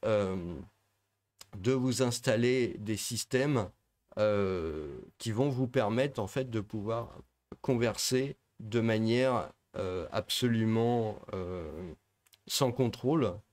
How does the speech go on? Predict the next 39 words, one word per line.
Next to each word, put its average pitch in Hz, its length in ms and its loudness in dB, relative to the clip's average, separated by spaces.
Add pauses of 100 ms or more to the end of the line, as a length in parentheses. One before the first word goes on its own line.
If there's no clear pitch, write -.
(840)
pour 147 180 2
votre 131 180 2
business. 117 640 0
Parce - 160 -10
que 131 80 -2
vous 123 140 2
pouvez 120 320 2
pas 160 300 0
vous 117 180 -2
permettre 117 680 0 (180)
de 113 220 -2
passer 113 420 0
par - 220 -4
ce 110 180 -2
genre 123 340 -2
de, 95 560 -4 (460)
de, 101 720 0
enfin, - 180 -4
par 101 200 0
les 110 240 2
autres, 165 260 -2
à 98 60 -2
vrai 110 140 0
dire, 135 160 -2
par - 200 -10
tous 147 140 -6
les 131 180 2
autres. 147 120 0
Je 104 60 -6
veux 110 60 -2
dire, 120 120 -2 (300)
dès 131 200 2
l'instant 160 460 2
où 151 60 2
vous 127 180 0
avez 123 580 2
une 123 160 4
adresse 117 420 2
mail 131 420 2